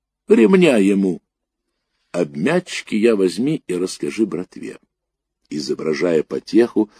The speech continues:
словно в клубе на спектакле, гримасничал, хлопал себя по бёдрам, повторял, продёргивая бабушку: «Пять гривен, пять гривен».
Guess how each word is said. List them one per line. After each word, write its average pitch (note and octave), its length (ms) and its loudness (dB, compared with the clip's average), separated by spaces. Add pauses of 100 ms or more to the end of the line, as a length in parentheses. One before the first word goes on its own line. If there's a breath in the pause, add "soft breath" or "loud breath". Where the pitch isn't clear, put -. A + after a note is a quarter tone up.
(120 soft breath)
словно F#2 420 0
в - 80 -20
клубе F2+ 340 2
на F2 100 0
спектакле, E2+ 760 -4
гримасничал, G2 1040 0
хлопал A#2+ 440 0
себя D#2+ 300 -6
по D#2+ 200 -6
бёдрам, A2+ 600 4 (320 soft breath)
повторял, A#2 760 6 (240 soft breath)
продёргивая F#2+ 760 6
бабушку: F2 640 0 (120)
«Пять E2 400 -10
гривен, A#2 680 -2 (200)
пять G3 340 2
гривен». E3+ 720 -2